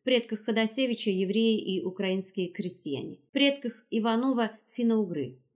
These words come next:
Число примеров можно умножать до бесконечности, буквально до каждого отдельного человека. Все сбывшееся всегда оплачивается отказом от несбывшегося. Актуальное отодвигает на задний план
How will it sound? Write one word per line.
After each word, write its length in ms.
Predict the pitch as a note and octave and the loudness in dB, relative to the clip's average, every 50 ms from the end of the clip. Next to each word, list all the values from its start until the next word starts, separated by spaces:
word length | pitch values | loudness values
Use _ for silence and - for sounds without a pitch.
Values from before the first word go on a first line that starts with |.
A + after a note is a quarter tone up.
| _ _ _ | _ _ _
Число 420 | - - D4 C#4+ - E4+ F4+ F4+ | -8 -8 -6 -2 0 0 0 2
примеров 480 | - C#4+ D4 D4 D#4+ F4+ F#4 E4 - - | 2 4 4 6 6 6 4 2 0 0
можно 360 | C4+ C4+ D4+ D4+ C#4+ C4+ B3+ | 2 2 2 2 2 0 0
умножать 480 | A#3+ A#3+ A#3+ A#3+ A#3 G#3+ C4 A#3+ G#3+ G3 | 2 0 0 0 2 2 0 0 2 2
до 120 | A#3+ B3 | 2 2
бесконечности, 920 | G#3+ G3+ A3+ G#3+ - - C4 C4+ D4 E4 E4+ E4 - - C#4+ C#4+ C#4 - - | 2 2 -2 -4 -4 -4 -2 0 2 2 0 -2 -2 -2 -2 -2 -2 -2 -4
буквально 560 | A3+ G3+ G#3+ G#3 - A#3 B3 B3 A#3+ A3+ G#3 | -2 -2 -4 -6 -4 -2 0 2 2 2 0
до 120 | F3+ F#3+ G3 | 0 -2 -4
каждого 440 | - A3+ A#3 A3+ - G3+ F#3+ F3+ | -2 -4 -4 -2 -2 -4 -4 -2
отдельного 540 | F3+ E3 D3+ D#3+ F#3+ F#3+ F#3+ F#3 F3+ E3 E3+ | -4 -4 -4 -4 -2 -2 -2 -2 -4 -4 -6
человека. 640 | E3+ - - F3+ F3 E3+ D3 D3 C#3+ - - - - _ - - _ _ | -8 -8 -8 -8 -8 -6 -6 -8 -8 -10 -14 -16 -16 _ -20 -20 _ _
Все 240 | _ - - D4+ C4+ | _ -2 0 0 2
сбывшееся 640 | G#3+ A3+ A#3 F4 F4+ F4+ - - D#4 D4+ D4+ - - | 2 2 2 0 0 0 0 -2 -2 -2 -2 -4 -6
всегда 380 | - - B3 G#3+ G#3+ C4 C4+ | -4 -4 -4 -2 0 0 0
оплачивается 680 | B3+ B3+ G#3+ A3 A3+ A3+ A3+ - G3+ G3 F3+ F3+ - G3 | 0 0 0 0 0 0 -2 -4 -4 -4 -4 -4 -4 -6
отказом 520 | F#3 F#3 - - A3+ A#3 A3 G3+ G3+ - - | -6 -6 -4 -2 0 0 0 0 -4 -4 -2
от 260 | - F#3+ G3 - - _ - | -2 -2 -2 -4 -10 _ -4
несбывшегося. 1000 | F3+ F3+ F3+ D#3+ D#3+ D3+ E3 D#3 - - - - - - C3 - - - - _ _ _ _ _ | -2 -2 -2 -2 -4 -4 -4 -4 -4 -6 -14 -14 -14 -14 -14 -14 -16 -18 -18 _ _ _ _ _
Актуальное 600 | - - - - E4 E4 E4 D#4+ D4+ C#4+ C4 B3+ | -10 -10 -2 0 2 4 4 4 4 2 2 0
отодвигает 640 | A#3+ - A#3+ G#3 G#3 A#3+ A3 G#3 B3+ B3+ B3 A#3+ | -2 -2 -4 0 0 0 2 2 2 2 2 2
на 120 | G#3+ G3 F#3 | 2 0 2
задний 320 | F3 G3+ G3 F#3 F#3+ G3 | 4 2 2 2 0 -2
план 400 | F#3 - G3+ G#3+ G#3+ G#3+ G#3 - | 0 0 2 2 2 2 0 -2